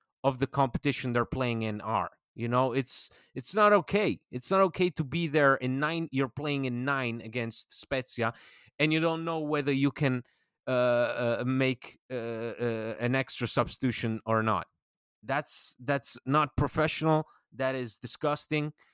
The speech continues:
um, and that should change as soon as possible. But to me, that's not the, the, the reaction to that cannot be,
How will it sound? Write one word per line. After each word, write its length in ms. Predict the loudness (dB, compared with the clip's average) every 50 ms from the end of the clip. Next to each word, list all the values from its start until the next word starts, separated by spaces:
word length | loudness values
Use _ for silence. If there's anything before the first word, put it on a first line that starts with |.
| _ -4 0
um, 560 | 2 4 4 4 4 4 2 0 -4 -4 -4 0
and 200 | 0 2 2 2
that 180 | 2 0 0
should 220 | -2 -2 -2 -2 -2
change 640 | -2 -2 0 2 2 2 -2 -4 -6 -10 -14 -14 _ -10
as 100 | -8 -8
soon 220 | -6 -6 -4 -4
as 120 | -4 -6 -6
possible. 500 | -4 -2 -4 -4 -4 -6 -6 -6 -6 -4
But 240 | -4 -6 -8 _ -10
to 80 | -8
me, 220 | -4 -4 -4 -4 -4
that's 380 | -6 -8 -8 -8 -12 -12 -8
not 300 | -4 -2 0 0 -2 -4 _ _ _ _ _ _ _ _ _ _ _ _ _ _ _ _ _ _ _ _ _ _ _
the, 180 | -8 -6 -6 -6 -6 -4
the, 200 | -2 -2 -2 -2 -6 -14 -14 -14 -16 -6
the 140 | 2 4 4
reaction 720 | 4 4 4 4 6 6 6 6 4 0 -2 0 0 0 0
to 120 | -2 -2
that 300 | 2 2 2 2 0 -4
cannot 460 | -4 0 4 6 6 6 6 4 0 -2
be, 360 | 2 2 2 2 0 -2